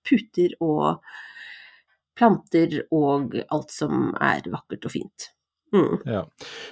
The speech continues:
Speaker 2: men det er ikke bare vakkert og fint, men det er jo også utrolig mange historier, og det husker jo jeg selv fra den gangen jeg jobbet med interiør, er at det er jo så mye historier som ligger bak. Det er mye godt håndverk, det er gamle
Speaker 1: Absolutt.
Speaker 2: tradisjoner, det er,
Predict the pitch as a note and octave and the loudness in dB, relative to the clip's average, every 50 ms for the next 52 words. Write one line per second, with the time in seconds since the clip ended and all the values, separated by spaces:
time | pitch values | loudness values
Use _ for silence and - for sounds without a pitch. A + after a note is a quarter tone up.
0 | - - A#2+ G#2 G2+ F#2 - B2+ B2+ C3 A#2+ G#2 F2+ F2 D#2+ - - - - F#2+ | -8 -2 2 2 4 4 4 4 6 6 6 6 6 4 0 -4 -4 -4 -2 -2
1 | - - A2+ A2+ G2+ G#2 G#2+ G#2 G2+ F#2 F#2 F2+ E2+ - - A#2+ - - - - | 0 0 0 0 2 2 2 4 4 4 4 2 2 0 -4 -4 -6 -6 -6 -4
2 | G#2 F2 E2+ F2 G2 G2+ F#2+ F2 E2+ F#2 F#2 - - A2 F2+ E2+ F2+ G#2+ A2 G#2+ | -2 0 0 2 2 2 2 2 0 0 -2 -2 -2 0 0 2 4 4 4 4
3 | G2+ G#2 G#2+ G#2+ A2 - - - E2+ E2+ F2+ F2+ - - G2 E2+ D#2+ - - F#2+ | 4 4 4 4 2 0 0 0 2 2 2 0 0 0 0 0 0 0 0 0
4 | F2+ F2+ F2+ F2 F#2 G2+ - F2+ F2 E2+ F2+ E2+ E2+ E2+ F2 F2+ F2 F2+ E2+ D#2 | 2 2 2 0 0 0 0 0 0 0 0 2 2 4 4 4 4 4 4 2
5 | E2+ D#2+ D#2+ D#2+ E2 E2 - F2 G#2 G#2+ A2+ G#2+ G2 F#2 F#2 F#2 - - - - | 2 2 2 2 0 0 0 2 4 6 6 8 8 6 4 4 0 -6 -16 -18
6 | - - - - - - - F#2 G2 - - A#2 A2 G#2 F#2+ F2+ F2 G#2 - - | -18 -18 -20 -12 -8 -4 -2 -2 -2 0 0 2 2 2 2 0 -2 -4 -6 -4
7 | - G#2+ F2 E2 E2 F2 - G2+ G2 G2 G2+ G#2+ F#2+ - B2 B2 - - - F#2+ | -2 0 0 0 0 0 0 0 0 0 0 0 2 2 2 2 2 0 0 0
8 | F#2+ F#2+ E2+ F2 F#2 F#2 G#2 G#2 - - - B2 A2+ F#2 D#2+ - - - G2+ A2 | 2 2 2 0 2 2 2 2 2 0 0 0 2 0 -2 -4 -2 0 0 0
9 | A#2 - - - - - F#2+ F#2 G2 - A#2+ G2 E2+ E2+ E2 - F#2+ F2+ E2+ G2+ | 0 -2 -4 -4 -2 -2 -2 -2 0 0 2 2 2 2 2 2 2 2 2 0
10 | G2+ - - A2 F#2+ F2+ F2 E2+ F2+ G#2+ A2+ A#2 A#2+ G#2+ G#2+ F#2 - E2 G2+ F#2 | -2 0 0 2 2 2 2 4 4 4 6 4 4 4 4 2 2 2 2 4
11 | F#2 F#2+ F#2+ F#2+ | 4 4 2 2